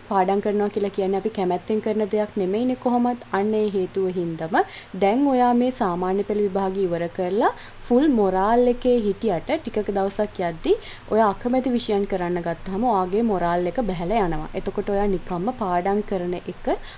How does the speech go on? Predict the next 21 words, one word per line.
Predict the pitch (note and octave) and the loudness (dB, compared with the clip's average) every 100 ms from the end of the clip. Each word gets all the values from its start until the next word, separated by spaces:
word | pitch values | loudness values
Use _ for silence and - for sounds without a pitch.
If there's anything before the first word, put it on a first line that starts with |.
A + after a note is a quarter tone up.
| - | -6
අතරමඟ | F#3+ - G#3+ G#3+ F#3 F#3 | -4 -2 -2 2 2 0
නවත්තලා | F3 E3 E3 - E3+ E3+ | -2 -4 -4 -4 -4 -2
දානවා. | E3 D#3+ F3+ D4 C#4 | -4 -4 -2 0 2
"මෙන්න | A3 F#3+ F#3+ | 2 2 2
මේ | F#3 F3+ | 2 0
විෂයන් | F3+ - G#3 | -2 -2 0
මට | B3+ F3 - F#3 | 0 0 -2 -2
අමාරුයි. | F3 E3 E3+ G#3 G#4 - - | -2 -2 -2 2 0 -2 -8
මම | A3 G3 | 0 2
මේක | G#3 G3+ A3 | 4 2 0
කැමැත්තෙන් | G#3 F3 F#3 F#3+ A3+ G#3+ | 0 0 0 0 0 2
නෙමෙයි | G3+ F#3+ F#3+ | 2 2 0
කළේ. | E3+ G3+ | -2 0
අරයා | A3 F3+ G3 G3+ | 2 2 2 0
කියපු | G#3 F#3+ F#3 | -2 -2 -4
හින්දා, | F3 F3+ G#3 | -4 -2 0
මෙයා | F#3 F3 | 2 0
කියපු | F#3 G3 F3 F3+ | 0 -4 -2 -4
හින්දා | F3+ F#3 - | -4 -4 -4
කරේ" | F3 E3 B3+ | -2 -2 -2
කියලා. | A#3+ F3 C#3 - | 0 0 -2 -10